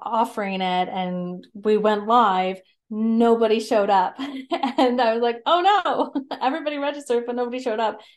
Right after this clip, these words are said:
And so I switched it anyways in that moment of being able to just record it and then reshare it later on, 'cause it was the experience that I needed.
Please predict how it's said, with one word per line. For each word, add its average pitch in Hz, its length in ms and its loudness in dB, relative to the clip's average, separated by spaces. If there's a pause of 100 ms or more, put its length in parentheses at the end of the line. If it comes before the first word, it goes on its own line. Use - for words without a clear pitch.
(200)
And 262 120 2
so 233 680 0
I 214 60 -2
switched 220 440 -6
it 208 400 -4
anyways 196 480 -2
in 196 80 -10
that 190 220 -4
moment 185 320 -8
of 185 120 -16
being 185 160 -8
able 180 260 -6
to 185 100 -8
just 180 260 -8
record 220 460 -2
it 247 180 2 (380)
and 190 160 -4
then 180 160 -4
reshare 180 680 -6
it - 140 -10
later 175 280 -4
on, 180 200 -8
'cause 196 180 -12
it 185 80 -4
was 180 160 -8
the 185 100 -8
experience 190 600 -6
that 175 100 -8
I 170 120 -8
needed. 170 440 -12